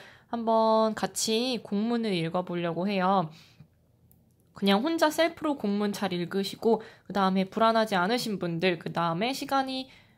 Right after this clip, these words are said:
매우 촉박하신 분들, 일 차에만 집중하셔야 되는 분들은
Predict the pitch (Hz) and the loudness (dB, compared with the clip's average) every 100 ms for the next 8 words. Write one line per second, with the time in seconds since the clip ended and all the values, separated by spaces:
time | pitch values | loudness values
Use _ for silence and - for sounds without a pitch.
0 | _ - 214 226 233 294 330 - 269 247 | _ 2 4 4 0 0 -2 -2 -6 -4
1 | 208 190 202 185 _ _ 269 320 - 330 | -4 0 0 -2 _ _ -2 -2 0 0
2 | 302 262 - - 220 226 226 214 202 190 | 0 -4 -8 -6 -2 0 0 0 0 -2
3 | 185 175 185 240 320 | -2 -4 2 2 2